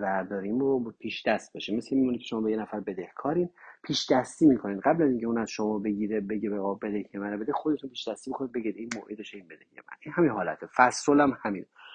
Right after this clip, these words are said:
قبل از اینکه نوبتت بشه اون بگه «حالا من رنگم»، بعد شما بگی «آ نه، رنگ نه، فول، رنگ بره جا.» قبل از اینکه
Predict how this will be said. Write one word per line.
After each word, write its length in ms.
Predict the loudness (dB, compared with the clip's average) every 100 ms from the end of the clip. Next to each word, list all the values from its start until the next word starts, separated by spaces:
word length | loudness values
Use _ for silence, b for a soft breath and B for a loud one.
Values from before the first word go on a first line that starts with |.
| B B B B 0
قبل 240 | 2 4
از 100 | 4
اینکه 120 | 4
نوبتت 500 | 4 6 6 6 4
بشه 220 | 4 4 4
اون 120 | 6
بگه 180 | 4 2
«حالا 280 | 4 4
من 280 | 4 2 2
رنگم»، 580 | 0 0 2 2 2 0 _
بعد 180 | 2 2
شما 240 | 2 0 2
بگی 220 | 4 4
«آ 220 | 8 8
نه، 280 | 8 6 4
رنگ 420 | 4 4 6 8
نه، 240 | 8 8 4 _
فول، 440 | -4 2 2 2 _ 0
رنگ 240 | 4 6
بره 200 | 6 4
جا.» 220 | 2 -2 -6 B B B B 0
قبل 340 | 2 2 2
از 160 | 2 4
اینکه 280 | 2 0